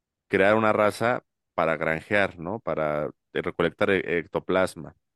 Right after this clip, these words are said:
Este, entonces, eh, se, se crea, digamos, eh, al humano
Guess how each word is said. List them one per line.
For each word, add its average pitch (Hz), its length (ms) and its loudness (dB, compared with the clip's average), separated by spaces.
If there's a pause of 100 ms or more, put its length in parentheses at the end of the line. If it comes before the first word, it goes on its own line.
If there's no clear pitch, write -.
(540)
Este, - 540 -8
entonces, 98 560 -6 (680)
eh, 82 540 -4 (580)
se, 82 400 -2
se - 160 -10
crea, 104 260 4
digamos, 98 460 -2
eh, 78 340 -4 (440)
al 87 100 -4
humano 147 500 2